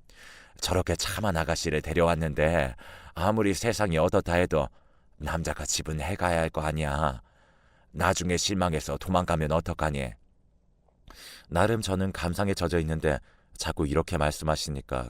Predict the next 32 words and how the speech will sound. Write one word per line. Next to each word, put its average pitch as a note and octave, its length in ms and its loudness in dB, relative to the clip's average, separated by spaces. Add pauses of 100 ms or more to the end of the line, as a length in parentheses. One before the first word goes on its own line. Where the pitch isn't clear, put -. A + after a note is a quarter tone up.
김도 D2+ 340 0
빠지고 D2+ 580 0 (560)
저도 G2+ 260 2
애 E2 120 6
키우고 F2 500 -2
형편이 A2+ 400 -6
썩 G#2 220 -4
안 C#2 140 -4
되는데 D2 580 -2 (500)
왜 G2+ 160 2
자꾸 B2 280 -2
이런 E2+ 240 4
말씀을 F2+ 420 0
하시나 C2+ 440 -2
싶었죠. C2 720 -4 (880)
잘 A#2 240 6
살려고 C3+ 380 0
하는 A#2+ 240 -2
애들한테 G2+ 580 0 (460)
왜 F2+ 160 2
이런 F2 280 2
안 D#2 180 -2
좋은 G2+ 200 2
말씀부터 F2 540 0
하시나 D#2 440 -2 (200)
약간 D#2 440 2
마음이 E2+ 360 2
안 D2+ 160 -2
좋으려는 E2+ 440 0
찰나에 D2+ 520 0 (340)
갑자기 - 440 0
훅 - 220 -6